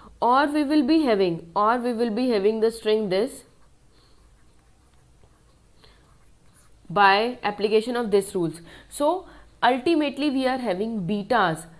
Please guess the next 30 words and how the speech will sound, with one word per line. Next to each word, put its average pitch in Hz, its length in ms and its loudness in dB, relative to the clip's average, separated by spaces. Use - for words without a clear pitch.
these 226 480 -2
rules 220 400 -4
that 202 280 0
are 220 140 0
not, 220 420 -4
no, 196 220 -4
uh, 180 280 -2
left 208 280 -4
recursive 196 600 -2
rule 208 360 -2
in 226 220 -4
the 262 60 2
s-, - 300 -6
as 214 200 -2
a 254 80 -2
starting 254 720 2
symbol 208 580 -2
of 196 240 -2
the 247 240 -4
string, 185 540 -4
means 220 260 -4
final 208 460 0
string 226 380 -4
will 233 160 -2
have 196 220 2
betas 233 680 0
in 208 160 -4
the 208 100 0
starting, 208 600 -2
and 247 340 -2